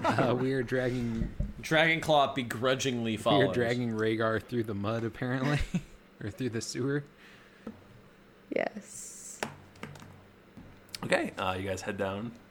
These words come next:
Speaker 4: So that, that's what, that's what's happening right
Speaker 1: Yeah.
Speaker 4: now, right? Okay.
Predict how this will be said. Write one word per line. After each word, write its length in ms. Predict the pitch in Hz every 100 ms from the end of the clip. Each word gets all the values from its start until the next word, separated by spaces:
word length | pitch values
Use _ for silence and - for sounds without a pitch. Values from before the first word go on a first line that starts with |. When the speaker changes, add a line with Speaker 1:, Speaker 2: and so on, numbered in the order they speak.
| -
Speaker 4:
So 140 | -
that, 220 | 98 90 98
that's 220 | 92 92
what, 100 | 92 -
that's 220 | 90 90 -
what's 80 | -
happening 300 | 85 82 82
right 100 | -
Speaker 1:
Yeah. 180 | 95 - -
Speaker 4:
now, 80 |
right? 140 | 98 - - - - - - - - - - - - - -
Okay. 160 | -